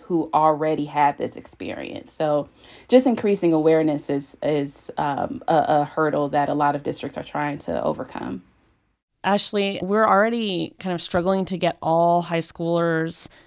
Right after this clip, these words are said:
Speaker 2: graduated from high school and, you know, getting all high schoolers finishing their A through G courses and able to apply for college. What is the benefit or what's the added benefit to,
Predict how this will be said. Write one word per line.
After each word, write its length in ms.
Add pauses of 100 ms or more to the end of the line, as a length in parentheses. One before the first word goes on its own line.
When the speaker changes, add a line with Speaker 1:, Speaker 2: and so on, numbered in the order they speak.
(140)
Speaker 2:
graduated 580
from 140
high 160
school 560 (260)
and, 720 (400)
you 180
know, 120
getting 260
all 220
high 140
schoolers 520 (100)
finishing 560
their 140
A 140
through 160
G 240
courses 1080
and 240
able 300
to 280
apply 280
for 140
college. 680 (880)
What 640
is 220
the 100
benefit 680
or 120
what's 220
the 200
added 380
benefit 540
to, 320